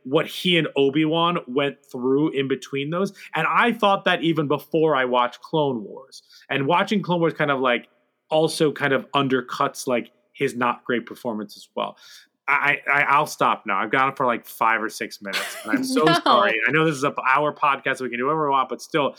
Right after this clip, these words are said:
Speaker 1: However, I, I,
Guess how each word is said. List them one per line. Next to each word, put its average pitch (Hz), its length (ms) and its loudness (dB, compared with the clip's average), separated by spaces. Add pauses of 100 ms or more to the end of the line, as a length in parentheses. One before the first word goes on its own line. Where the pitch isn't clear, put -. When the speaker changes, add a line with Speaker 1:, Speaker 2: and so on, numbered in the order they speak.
(440)
Speaker 1:
However, 180 760 0 (1040)
I, 151 120 0 (220)
I, 123 120 2